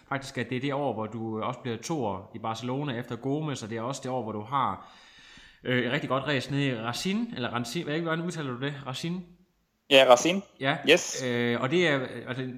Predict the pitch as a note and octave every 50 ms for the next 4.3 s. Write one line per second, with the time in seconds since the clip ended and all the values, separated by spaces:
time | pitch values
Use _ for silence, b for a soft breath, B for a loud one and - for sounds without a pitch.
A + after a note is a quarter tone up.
0 | - - C#3 C3 - C#3 C3 D3 C#3 D#3+ E3+ F3+ D3 C3 B2 - D3 - E3+ F3
1 | C#3+ B2+ C3 C3+ E3 F3 D#3+ E3 F#3 E3+ C#3+ C#3 - - C3+ C3+ C#3 C#3+ D3 C#3+
2 | - - A#2+ A#2 A#2+ C#3+ D3+ E3+ E3 C#3 C3+ E3 F3+ - - - C#3+ C3 B2 -
3 | - C#3+ D#3 E3+ E3+ D#3+ D#3 D3 D3 D#3 D#3+ D#3 C#3+ A2 A2 A2+ C3 D3+ E3 D#3
4 | B2+ - C#3+ C3+ -